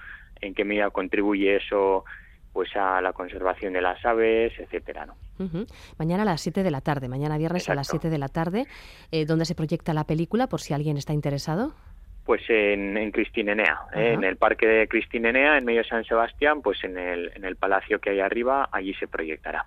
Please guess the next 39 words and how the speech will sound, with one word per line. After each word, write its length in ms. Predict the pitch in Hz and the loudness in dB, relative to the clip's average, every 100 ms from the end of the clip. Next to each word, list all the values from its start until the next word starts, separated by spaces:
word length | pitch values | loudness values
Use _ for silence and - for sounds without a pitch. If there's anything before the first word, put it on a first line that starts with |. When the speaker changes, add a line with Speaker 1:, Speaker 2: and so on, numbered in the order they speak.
| - | -8
Speaker 2:
Ujú. 300 | 175 160 240 - - - - | -8 -6 -8 -12 -20 -20 -16
Bien, 320 | - 143 139 135 | -8 -6 -6 -6
pues 280 | 143 139 | -8 -6
imagino 360 | 185 160 190 196 | -2 0 2 2
que 60 | 196 | 2
es 80 | |
allí 140 | 170 175 | 0 2
donde 200 | 165 156 | 2 0
des-, 160 | 151 | -2
transcurren 500 | - 165 - 180 185 | -4 -4 -2 -2 0
todos 200 | 190 180 | 0 0
los 160 | 175 160 | 0 0
demás 320 | 165 165 165 | 2 0 0
talleres, 540 | - 151 220 220 233 - - - | -2 2 2 2 -2 -6 -18 -10
por 120 | - 156 | -4 -2
ejemplo, 480 | 147 170 175 170 160 | 0 0 2 2 2
Pico 240 | 180 - | -2 0
y 60 | 156 | 0
Plumas, 640 | 147 240 226 214 254 - | 2 2 4 0 -2 -8
que, 400 | - 151 139 135 131 | -10 -6 -4 -4 -6
que 280 | 139 131 131 | -6 -6 -4
va 80 | 135 | -4
a 20 | |
tener 240 | 135 143 139 | -2 -2 -2
lugar 220 | 143 139 | -2 -4
este 220 | 131 - | -6 -8
sábado, 520 | - 214 202 170 196 - - - - | 0 2 4 4 0 -4 -20 -20 -12
o 320 | - 156 151 147 | -2 0 2 0
Choribox, 760 | - 165 151 214 214 - - - - | 0 2 4 4 2 -2 -12 -16 -14
el 340 | - 147 143 143 | -6 -4 -2 -2
orientado 360 | 143 147 165 | 0 0 2
a 80 | 165 | 2
Speaker 1:
Exacto. 140 | 160 165 | 4 4
Speaker 2:
niños 200 | 160 156 | 2 2
de 120 | 160 | 0
ocho 180 | 160 160 | 0 -2
a 40 | |
doce 280 | 156 147 160 | -2 -2 0
años, 460 | 185 180 202 - | 0 0 -2 -6